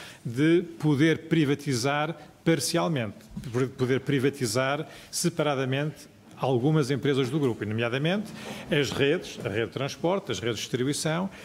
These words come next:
e, eh, havia na altura, isso é público, se consultarmos a imprensa e alguma literatura especializada da época,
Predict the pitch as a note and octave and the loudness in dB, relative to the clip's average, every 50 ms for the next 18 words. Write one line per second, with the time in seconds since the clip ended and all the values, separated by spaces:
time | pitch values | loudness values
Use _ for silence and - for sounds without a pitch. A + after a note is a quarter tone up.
0 | - - - - - - F#3+ E3 F3+ F#3+ F#3+ A3 A3 - - G3+ C#3+ C#3+ - F#3 | -16 -18 -18 -12 -4 0 2 4 4 4 2 0 -2 -2 0 2 2 2 4 4
1 | C#3+ A#2 A#2+ F3 G#3 E3+ C3 A#2 A2 G#2 G2+ - E3+ G#3+ G3+ C3+ G2+ - - A#2 | 4 4 6 6 6 6 6 4 2 0 0 2 4 4 4 4 2 0 -2 -4
2 | G2+ - - D#3+ F#3+ F#3+ C#3 G#2 F2 - - - A2 G2 - - G2+ - C3 A#2 | -4 0 2 4 4 4 2 0 -2 -6 -6 -6 -6 -6 -4 -4 -2 0 0 0
3 | A2 G#2 F2+ F2 G2+ G#2+ G#2+ - - A#2+ C3+ C3+ A#2+ A2 - A2 G2+ G2+ G#2 G#2 | 0 -2 -4 -2 -2 -2 -2 -2 -2 0 0 0 0 -2 -2 -2 -2 0 0 0
4 | F#2+ G2 G2+ G#2+ G#2+ G#2+ A2+ G#2 G#2 A2+ A2 - D3 B2 A2 - - - - A#2+ | -2 -2 -2 -2 0 0 0 0 0 -2 0 0 0 0 0 -2 -4 -4 -2 0
5 | A#2 A#2+ G#2 A#2+ A#2 A2+ A#2 B2 C3+ C#3+ C#3+ C#3+ D#3 D#3+ D#3 - - F#3 F#3 | 0 2 2 2 2 2 2 4 4 4 4 4 2 2 0 0 0 0 0